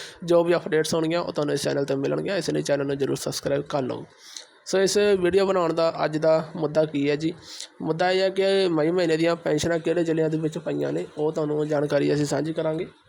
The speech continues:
ਔਰ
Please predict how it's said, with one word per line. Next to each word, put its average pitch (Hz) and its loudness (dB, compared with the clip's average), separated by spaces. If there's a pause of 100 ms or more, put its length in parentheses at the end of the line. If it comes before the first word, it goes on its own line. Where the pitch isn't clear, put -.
(1900)
ਔਰ 190 4